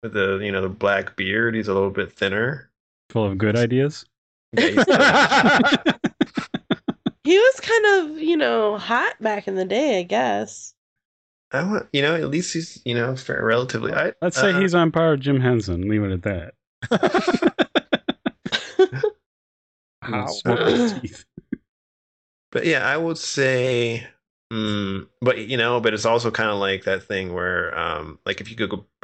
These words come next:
Speaker 1: if you could go back in time and assassinate Hitler while he was a baby or something like that.
Speaker 2: Could
Speaker 1: You do
Speaker 2: George
Speaker 1: it?
Speaker 2: Lucas?
Speaker 1: Right, like, could I, I could stop the prequels from happening.
Speaker 3: Yeah, but if this is, uh, Indiana Jones.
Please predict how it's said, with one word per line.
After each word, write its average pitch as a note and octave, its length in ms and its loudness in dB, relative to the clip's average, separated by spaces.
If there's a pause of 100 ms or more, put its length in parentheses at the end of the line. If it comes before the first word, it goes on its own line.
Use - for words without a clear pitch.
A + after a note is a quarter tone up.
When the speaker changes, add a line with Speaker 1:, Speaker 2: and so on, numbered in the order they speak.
(120)
Speaker 1:
if A#2+ 140 -6
you G#2 60 -8
could A2+ 120 -4
go G#2 120 0
back G2 260 -2
in F#2+ 100 -10
time F#2+ 400 -4
and F2+ 360 -6
assassinate F#2+ 520 -4
Hitler F#2 460 -4 (720)
while G2+ 120 -2
he G2 100 -4
was F2+ 100 -4
a F2+ 40 -10
baby G2 360 -2
or A#2 80 0
something A#2+ 320 -4
like B2 180 -4
that. C3+ 260 -4 (1120)
Speaker 2:
Could C3 120 -4
Speaker 1:
You G2 140 0
do - 0 -
Speaker 2:
George A#2+ 280 2
Speaker 1:
it? - 60 -6
Speaker 2:
Lucas? C#3+ 160 -6 (1400)
Speaker 1:
Right, A2+ 280 2
like, F2+ 200 0
could G2+ 120 -2
I, G2 160 2 (120)
I G2+ 60 2
could G2 160 -4
stop G#2+ 260 -4
the F2+ 80 -12
prequels - 400 -10
from - 100 -14
happening. F#2 440 -8 (920)
Speaker 3:
Yeah, G#3+ 260 -2
but F#3+ 400 -4 (200)
if G#3 180 0
this A#3 240 2
is, G3 380 2
uh, F3 300 0
Indiana F3 480 2
Jones. F#3 960 -2